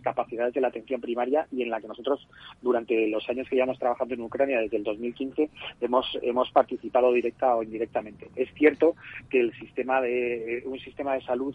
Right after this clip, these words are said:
eh, eh, universal, eh, basado en impuestos, como el que tenemos en España, que, que tiene sus déficits,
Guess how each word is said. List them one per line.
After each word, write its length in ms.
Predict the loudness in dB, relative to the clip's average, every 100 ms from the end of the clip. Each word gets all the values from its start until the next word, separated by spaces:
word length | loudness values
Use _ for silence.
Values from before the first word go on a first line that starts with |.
| -6
eh, 260 | -4 -4 -8 -14 -20 -12
eh, 260 | -6 -4 -2
universal, 800 | -4 -4 -4 -4 0 4 6 4 2 0 -2
eh, 120 | 0
basado 400 | -2 0 2 2
en 100 | 0
impuestos, 540 | -4 -2 -2 -4 -10 -10 -20 -12
como 220 | -8 -4
el 60 | -2
que 100 | 0
tenemos 320 | 0 0 0
en 120 | -2
España, 420 | -2 2 2 2
que, 320 | -2 -6 -8 -8
que 200 | -8 -8
tiene 260 | -6 -6 -6
sus 180 | -8 -4
déficits, 420 | -4 -4 -10 -12